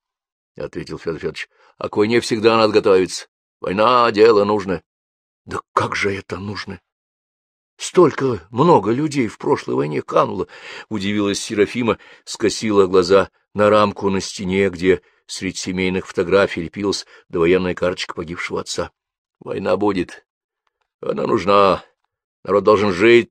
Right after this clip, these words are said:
на вытяжку. Народ надо держать в кулаке, — ответил он бестрепетно, казалось, безадресно. Фёдор Фёдорович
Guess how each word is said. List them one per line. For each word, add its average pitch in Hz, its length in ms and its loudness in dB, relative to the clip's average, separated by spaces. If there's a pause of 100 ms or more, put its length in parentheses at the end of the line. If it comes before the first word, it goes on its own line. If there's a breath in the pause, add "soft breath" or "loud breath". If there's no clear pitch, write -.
(140)
на 104 140 2
вытяжку. 120 580 2 (260)
Народ 92 280 -2
надо 95 140 -4
держать 98 280 4
в - 60 -14
кулаке, — 131 540 4 (640)
ответил 87 460 -2
он 90 140 -2
бестрепетно, 92 720 -4 (240)
казалось, 87 360 0
безадресно. 85 600 -6 (1800)
Фёдор - 240 -2
Фёдорович 101 460 0